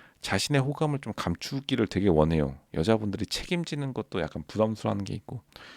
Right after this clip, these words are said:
그러니까 여자분들이 부담감이 적을수록, 그러니까 부담감 없이 남자를 만나는 상황이 될수록 그 남자와 로맨스 분위기가 올라가는 거죠. 왜냐하면 다시 말하면 여자는 자기가 책임지는 부담감이 드는 상황을 되게 싫어합니다.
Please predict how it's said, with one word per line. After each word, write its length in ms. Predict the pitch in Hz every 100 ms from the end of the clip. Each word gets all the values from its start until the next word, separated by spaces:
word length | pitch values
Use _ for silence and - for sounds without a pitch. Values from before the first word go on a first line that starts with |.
| - - - -
그러니까 200 | 98 87
여자분들이 800 | 131 156 147 143 143 139 135 127
부담감이 520 | - 104 127 131 120 110
적을수록, 560 | 82 87 82 76 71 _ _
그러니까 240 | - -
부담감 400 | - 143 160 156
없이 360 | 143 123 - 117
남자를 420 | 95 80 95 101
만나는 400 | 78 76 92 101
상황이 280 | 92 117 113
될수록 440 | - 71 - 95
그 80 | -
남자와 400 | 82 76 82 92 82
로맨스 420 | 85 95 104 90
분위기가 320 | - 90 82
올라가는 400 | 78 78 90 80
거죠. 220 | 71 - - _ - - - -
왜냐하면 360 | 80 87 90
다시 240 | 80 71 80
말하면 340 | 69 - 98 - - - -
여자는 400 | 80 90 87 85
자기가 540 | - - 92 101 104 98
책임지는 600 | - 131 139 127 92 76 71
부담감이 640 | 92 107 107 101 98 90 - _ _
드는 260 | - 92 95
상황을 420 | - 107 85 90
되게 180 | - 78
싫어합니다. 680 | - - 143 82 69 -